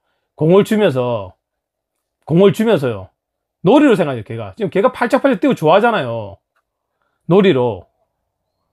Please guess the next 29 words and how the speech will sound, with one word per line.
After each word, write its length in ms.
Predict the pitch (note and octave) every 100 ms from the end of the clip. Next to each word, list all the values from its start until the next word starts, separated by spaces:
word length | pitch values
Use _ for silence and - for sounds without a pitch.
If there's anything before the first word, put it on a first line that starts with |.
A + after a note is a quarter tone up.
| _ -
이게 180 | G3+ F3+
사회화 480 | - G3 A#3 C4+
교육을 260 | G#3 G3 F#3+
먼저 240 | C3+ D3+
배웠다고 380 | C3+ A#3+ A3+ A2+
그래요. 120 | G#2+
이거 80 | F#3+
하기 240 | F3 A3+ F#3+
전에 140 | F#3
사회화 400 | - D3+ F#3 A3
교육을 240 | D#3+ D3
먼저 220 | B2 A#2+ C3
배웠다고 380 | F#3+ G#3+ A2 G2+
합니다. 280 | F#2 F2 _ _ _ _ _ -
배우고 300 | A3 A#3+ G3+
나서 200 | F#3+ G3
걔한테 280 | - D#3+
사회화 340 | D3+ D3 D#3+ F#3
교육을 300 | D3 C#3+ C#3
이렇게 160 | A#2+
시킨 300 | A#2 F#3+ - A#2+
거예요. 200 | F#2 F#2 _ _ _ _ F3+ E3+ _ _ _ _ _ _
그래서 320 | - G3+ F3+ - _ _ _
지금 300 | E3 D#3 C3+
놀이로 320 | F#3 A3+ E3+
생각하고, 680 | - D3+ D3+ C#3+ F#3+ G#3+ - _ _ _ _
이 320 | - D3 C3 A#2+
자기가 300 | F3 F#3+ F3
좋아하는 380 | C#3+ D3+ D3